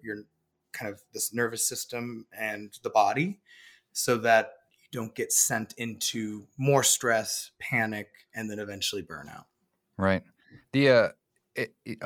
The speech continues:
Speaker 2: oftentimes when I'm, when I'm working with musicians or talking to them about, like, starting a mindfulness practice or,
Speaker 1: Mm-hmm.
Speaker 2: or getting that going in one, whatever shape that is, um, there's this perception that it's like, if I can't do it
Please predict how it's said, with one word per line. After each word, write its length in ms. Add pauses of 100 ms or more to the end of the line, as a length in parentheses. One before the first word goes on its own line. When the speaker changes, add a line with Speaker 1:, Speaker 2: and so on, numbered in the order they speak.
Speaker 2:
oftentimes 600
when 80
I'm, 240
when 140
I'm 200
working 280
with 100
musicians 460
or 60
talking 340
to 40
them 140
about, 380
like, 320 (220)
starting 400
a 40
mindfulness 400
practice 520
or, 100
Speaker 1:
Mm-hmm. 120
Speaker 2:
or 140
getting 240
that 220
going 320
in 120
one, 300
whatever 320
shape 260
that 140
is, 300 (440)
um, 220
there's 160
this 180
perception 800
that 340 (240)
it's 120
like, 260 (800)
if 160
I 80
can't 340
do 160
it 240